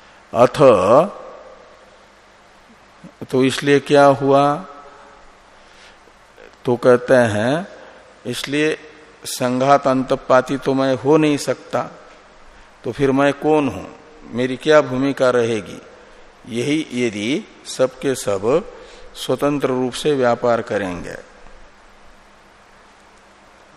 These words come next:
तो मुझे तो कोई जानेगा ही नहीं। इसलिए कहते हैं कि अथ को अहम, यदि इन सब से व्यापार होगा तब तो अथ शब्द का अर्थ है तदा।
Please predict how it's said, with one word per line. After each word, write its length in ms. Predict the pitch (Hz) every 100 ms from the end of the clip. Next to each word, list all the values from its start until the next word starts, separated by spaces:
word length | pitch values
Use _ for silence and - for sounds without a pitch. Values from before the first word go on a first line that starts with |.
| - -
तो 80 |
मुझे 260 | 123 131 147
तो 120 | 139
कोई 240 | 135 143 135
जानेगा 460 | 127 127 147 151
ही 160 | 147 147
नहीं। 280 | 131 127 143 - - - - - - _ _ _ _ _ _ _ _ _ _ - - - - - _ -
इसलिए 320 | 120 135 143
कहते 340 | 135 131 120 139
हैं 200 | 151 147
कि 180 | 147
अथ 360 | 139 - 127 - 143 151 180 196 - - - - - -
को 240 | 151 165
अहम, 960 | 151 - 131 139 139 123 110 104 90 - - - - - - _ _ _ _ -
यदि 280 | 131 139 147
इन 340 | - 135 139
सब 240 | - 135
से 340 | 123 - 147 143 123
व्यापार 460 | 131 123 135 127
होगा 400 | 120 113 135 139
तब 420 | 139 131 123 - -
तो 300 | 113 151 -
अथ 260 | 117 - 123
शब्द 280 | 120 113
का 160 | 117 120
अर्थ 200 | 117 -
है 80 | 143
तदा। 400 | - 123 104